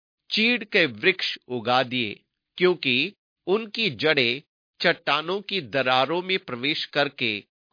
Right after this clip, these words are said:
उन्हें तोड़ देती है, जिसके कारण सताई मिट्टी भी उत्पत्ति होती है। ये वन रोपण का काम वैज्ञानिक रीति से किया गया है।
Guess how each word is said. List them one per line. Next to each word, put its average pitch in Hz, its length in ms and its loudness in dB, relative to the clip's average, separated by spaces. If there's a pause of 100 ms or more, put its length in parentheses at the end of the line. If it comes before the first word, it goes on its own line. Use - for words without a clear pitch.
उन्हें 180 340 4
तोड़ 214 360 4
देती 123 420 0
है, 101 220 -10 (320)
जिसके 135 420 -2
कारण 135 560 -2 (280)
सताई 147 640 0
मिट्टी 143 460 2
भी 147 240 2
उत्पत्ति 143 680 -2
होती 123 400 0
है। 104 160 -8 (1000)
ये 175 180 6
वन 170 420 0
रोपण 180 520 0
का 202 160 0
काम 135 600 0
वैज्ञानिक 139 840 0
रीति 139 340 -6
से 165 220 -4
किया 135 340 2
गया 117 240 0
है। 101 180 -8